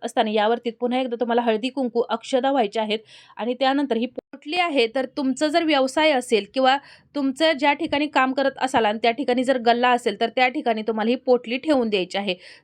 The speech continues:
त्याचबरोबर तुमचा जो घरातील कर्ता पुरुष आहे, तर यातील थोडेसे धने घ्यायचे आहेत. मग ते तुम्ही कागदाच्या पुडीमध्ये घेऊ शकता किंवा अशाच प्रकारे एखाद्या लाल कपड्यामध्ये जर बांधून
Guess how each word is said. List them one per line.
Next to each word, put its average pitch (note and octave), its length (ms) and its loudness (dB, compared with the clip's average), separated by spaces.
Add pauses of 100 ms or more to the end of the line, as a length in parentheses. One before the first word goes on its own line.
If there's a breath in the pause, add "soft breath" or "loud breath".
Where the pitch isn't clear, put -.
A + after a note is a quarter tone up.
त्याचबरोबर D4 640 0
तुमचा C4 540 0
जो B3+ 320 2
घरातील A3+ 400 0 (100)
कर्ता B3+ 340 0
पुरुष A#3 380 -2
आहे, F#3+ 220 -2 (380 loud breath)
तर C#4 100 -10
यातील D4+ 520 -6
थोडेसे C4+ 400 0
धने B3+ 320 0
घ्यायचे B3+ 280 0
आहेत. G3 180 0
मग A#3 160 -4
ते B3 60 2
तुम्ही B3+ 200 -2
कागदाच्या A#3 460 0
पुडीमध्ये C#4 500 0
घेऊ B3+ 180 2
शकता B3+ 340 -4 (340 loud breath)
किंवा B3+ 160 -6
अशाच C#4+ 340 -8
प्रकारे A#3 300 -2
एखाद्या A#3+ 260 0
लाल A3+ 200 2
कपड्यामध्ये A3 640 0
जर A3 160 0
बांधून A3+ 400 2